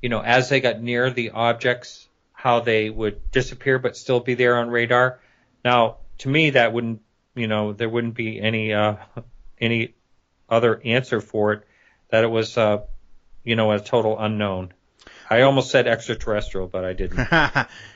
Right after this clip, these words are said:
Speaker 2: Yeah, right. I mean, they saw these things. That's the other thing. You don't, temperature inversions, as far as we know, are, do not, um,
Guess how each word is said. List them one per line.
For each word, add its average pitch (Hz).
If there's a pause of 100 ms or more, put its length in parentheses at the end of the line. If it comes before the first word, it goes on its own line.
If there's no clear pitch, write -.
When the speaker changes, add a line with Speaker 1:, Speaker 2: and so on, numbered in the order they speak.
(120)
Speaker 2:
Yeah, 175
right. 175
I 143
mean, 147
they 147
saw 170
these 123
things. 104
That's 127
the 139
other 156
thing. 123
You 123
don't, 143 (280)
temperature 185
inversions, 120
as 135
far 156
as 160
we 151
know, 127 (280)
are, 120
do 123
not, 123 (160)
um, 107